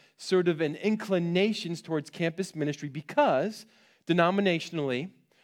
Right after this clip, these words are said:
Reformed believers and Presbyterians find themselves comfortable in academia. So that's good to know. Uh, higher education continues to be on the rise here in the United States.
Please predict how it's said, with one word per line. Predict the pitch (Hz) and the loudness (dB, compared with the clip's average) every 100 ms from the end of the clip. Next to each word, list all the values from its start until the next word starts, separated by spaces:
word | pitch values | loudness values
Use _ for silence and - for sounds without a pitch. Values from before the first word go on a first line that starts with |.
| _ | _
Reformed | - 143 139 175 185 202 | -6 -4 -2 2 2 4
believers | 202 170 147 143 143 | 2 4 2 0 -2
and | 139 | 0
Presbyterians | 170 - 190 185 151 127 120 143 - _ _ _ _ _ | -2 -2 -6 -2 -2 -2 -4 -8 -14 _ _ _ _ _
find | - - 190 214 233 | -16 0 2 2 2
themselves | 220 214 - 165 151 143 | 2 2 2 2 2 -2
comfortable | - - 214 208 165 135 139 147 | -12 -2 -2 -2 -4 0 0 0
in | 127 135 | -4 -4
academia. | 123 143 143 131 147 139 92 76 - _ _ | -4 -4 -6 -6 -4 -4 -8 -14 -20 _ _
So | - | 0
that's | 208 240 - | 2 2 2
good | 190 190 | 2 2
to | - | -2
know. | 151 139 87 - _ _ _ _ _ _ _ _ _ _ - - - | -2 -2 -4 -14 _ _ _ _ _ _ _ _ _ _ -20 -20 -6
Uh, | 117 117 | -4 -4
higher | - - 196 208 | -4 4 6 6
education | 190 185 185 180 165 160 196 233 202 | 2 0 -2 0 0 0 -4 -4 -8
continues | - 151 143 170 170 170 | -8 -8 -2 0 0 -2
to | 175 | -6
be | 143 160 175 | -4 -2 -4
on | 139 139 135 | -4 -4 -4
the | 135 | -2
rise | 117 113 127 190 240 - _ - _ | 0 2 0 -2 -6 -16 _ -20 _
here | - 165 | 0 2
in | 165 | 2
the | 151 | 0
United | 147 139 131 127 - | -2 2 2 0 -6
States. | - 120 151 - | -2 -2 -2 -8